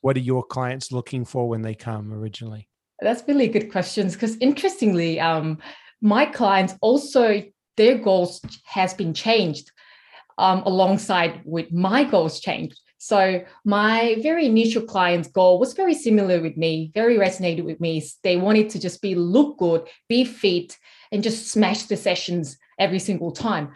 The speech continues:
Speaker 2: But then as my goals changed, I think more clients attracted by my visions as well.
Speaker 1: Mm.
Speaker 2: So they wanted to stay health-, healthy for a long period of time. They wanted to have this habit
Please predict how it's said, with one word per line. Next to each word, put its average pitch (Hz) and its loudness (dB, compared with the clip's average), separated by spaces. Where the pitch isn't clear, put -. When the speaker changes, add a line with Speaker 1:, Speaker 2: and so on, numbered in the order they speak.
Speaker 2:
But 202 0
then 190 0
as 214 0
my 262 6
goals 214 0
changed, 156 -4
I 202 0
think 302 2
more 247 6
clients 196 -2
attracted 240 -4
by 185 0
my 185 0
visions 196 0
as 147 -6
well. 147 2
Speaker 1:
Mm. 113 -10
Speaker 2:
So 185 -4
they 208 4
wanted 233 2
to 196 0
stay 233 2
health-, 196 0
healthy 214 -2
for 196 0
a 185 4
long 214 4
period 185 0
of 160 -2
time. 160 -2
They 190 0
wanted 240 2
to 226 0
have 202 -2
this 190 -4
habit 214 0